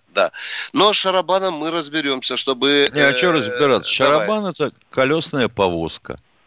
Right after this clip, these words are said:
Speaker 2: Правда, она не российского происхождения. Завезли ее из Европы. Как я понимаю, европейцы считали, что она приехала из Амери-, из Америки.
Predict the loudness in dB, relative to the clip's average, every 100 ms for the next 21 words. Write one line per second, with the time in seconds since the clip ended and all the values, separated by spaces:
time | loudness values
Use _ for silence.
0 | _ _ _ 0 2 2 0 0 -2 0
1 | 0 0 -2 -4 -2 -2 0 0 0 0
2 | -2 -2 -2 -2 -2 0 4 4 4 4
3 | 4 6 6 6 4 2 2 4 4 0
4 | -2 -8 _ _ _ -4 -2 2 2 2
5 | 0 2 4 4 4 4 2 2 0 0
6 | -2 -2 -2 -2 0 0 0 -2 -2 0
7 | 0 -2 -2 0 0 -2 -2 -2 -2 0
8 | -2 0 2 2 0 -4 -6 -10